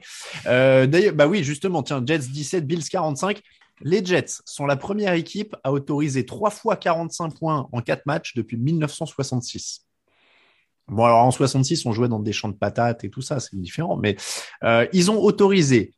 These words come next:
mille huit cent quatre-vingt-dix yards en quatre matchs. C'est le pire total sur quatre matchs de l'histoire de la franchise.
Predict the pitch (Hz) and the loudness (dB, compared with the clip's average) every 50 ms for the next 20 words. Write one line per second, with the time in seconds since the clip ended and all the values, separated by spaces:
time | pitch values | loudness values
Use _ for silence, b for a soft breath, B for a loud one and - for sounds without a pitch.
0 | _ - 120 131 151 185 214 208 180 151 156 180 185 - - 175 151 135 135 156 | _ -4 -2 0 0 0 0 0 0 0 0 0 -2 -2 -2 -2 -2 -2 -2 -4
1 | 139 - - 170 143 147 147 139 147 151 147 147 135 123 117 110 110 - 139 - | -4 -2 -4 -4 -2 -2 -4 -4 -4 -2 -2 -2 -2 -2 -4 -6 -4 -6 -6 -6
2 | - 131 135 175 175 - - - - _ - - - 120 117 113 - - 185 190 | -4 -2 -2 -2 -4 -6 -14 -16 -16 _ -16 -12 -8 -6 -6 -6 -4 0 0 0
3 | - - 180 160 139 - 131 117 - - 123 - - 143 131 - 143 151 160 151 | 0 2 -2 0 2 2 0 0 0 -4 -6 -2 -2 -2 -2 -2 -2 -4 -4 -4
4 | 131 117 107 120 139 135 - 151 156 156 156 156 156 147 - - 160 147 - - | -4 -4 -4 -4 -4 -6 -4 -4 -4 -2 -2 -2 -4 -4 -6 -8 -10 -8 -6 -6
5 | 117 95 - - - | -6 -6 -6 -8 -16